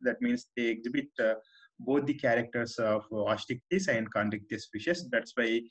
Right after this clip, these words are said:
uh, we cannot clearly say that they belong to these sharks or bony or Osteichthyes fishes. So acanthodian, they do not seem particularly close to placodermi. Uh,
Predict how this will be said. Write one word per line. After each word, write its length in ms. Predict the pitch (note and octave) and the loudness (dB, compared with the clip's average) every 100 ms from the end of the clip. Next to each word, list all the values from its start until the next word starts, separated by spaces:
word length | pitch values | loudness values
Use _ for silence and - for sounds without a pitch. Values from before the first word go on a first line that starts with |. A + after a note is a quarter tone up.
| - - - - _ | -14 -20 -20 -20 _
uh, 540 | A2 A2 G#2+ A2 A2 A2+ | -2 0 2 2 2 4
we 120 | C3 | 2
cannot 340 | D3+ C#3+ C3 B2+ | 4 4 2 2
clearly 360 | B2 A2+ A2 | 0 0 -2
say 200 | A2 A2+ | -2 -2
that 240 | A2+ E3 C3+ | 0 0 0
they 100 | A2+ | 2
belong 340 | A#2 A2+ A#2 B2 | 4 4 4 -4
to 220 | G#2+ G#2+ | -6 -6
these 240 | A#2 A#2 | -8 -8
sharks 380 | - A2 G#2 G#2 | -4 0 0 -2
or 200 | G2 G2+ | -4 -2
bony 340 | G#2 G2+ G2+ F#2+ | -2 -4 -4 -2
or 160 | B2 | 0
Osteichthyes 680 | G3+ G#2+ G#2 - - - G2 - | 2 2 -2 -6 -12 -10 -12 -8
fishes. 420 | G#2 G#2 F2 - _ _ _ _ _ _ _ - | -8 -6 -8 -10 _ _ _ _ _ _ _ 2
So 120 | F3 | 4
acanthodian, 680 | - E3+ E3+ E3+ D#3+ F3 F#3 | 4 2 4 4 6 4 2
they 140 | D3 | 2
do 80 | B2+ | 4
not 240 | B2+ D3+ D#3 | 4 2 2
seem 160 | D#3 D3+ | 2 4
particularly 640 | C3 A#2+ B2 C3 B2 C#3 - | 2 -2 -2 0 0 -2 -2
close 220 | C3+ B2 - | 0 0 -2
to 140 | F3+ G#3+ | -8 -4
placodermi. 680 | B2 G#2 - A#2 G#2+ G#2+ A#3+ - _ _ _ _ _ _ | -2 -2 -2 -2 0 0 -2 -4 _ _ _ _ _ _
Uh, 40 | - | -2